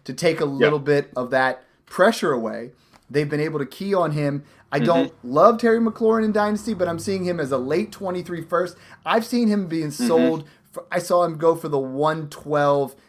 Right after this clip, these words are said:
Speaker 1: and, like, a
Speaker 2: Okay.
Speaker 1: toss-in wide receiver the other day. And
Speaker 2: Okay.
Speaker 1: I'm okay doing that.
Speaker 2: That's
Speaker 1: You know,
Speaker 2: tempting.
Speaker 1: like, I, I, I think that's a move that you can make. Most people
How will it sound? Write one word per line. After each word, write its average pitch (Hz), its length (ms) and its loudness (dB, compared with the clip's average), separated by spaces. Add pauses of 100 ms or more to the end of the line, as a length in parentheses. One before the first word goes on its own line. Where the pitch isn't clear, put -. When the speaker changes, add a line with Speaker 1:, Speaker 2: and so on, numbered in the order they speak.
(140)
Speaker 1:
and, 131 120 -4
like, 127 160 -2
a 127 40 -4
Speaker 2:
Okay. 120 220 4
Speaker 1:
toss-in 127 360 0
wide 117 200 0
receiver 113 320 -8
the 110 120 -6
other 110 140 -6
day. 110 160 -4
And 113 120 -8 (120)
Speaker 2:
Okay. 135 280 2
Speaker 1:
I'm 269 260 -2
okay 247 280 -4
doing 180 280 -6
that. 131 260 -8 (140)
Speaker 2:
That's 139 140 -2
Speaker 1:
You 151 60 -2
know, 156 40 -2
Speaker 2:
tempting. 151 280 2
Speaker 1:
like, - 80 -18 (340)
I, 151 100 2
I, 175 100 0
I 165 60 0
think 202 280 -4
that's 165 420 -2
a 143 80 -2
move 147 480 -6
that 143 280 -4
you 139 80 -4
can 151 260 -2
make. 147 200 -2
Most 170 220 -2
people 175 400 -2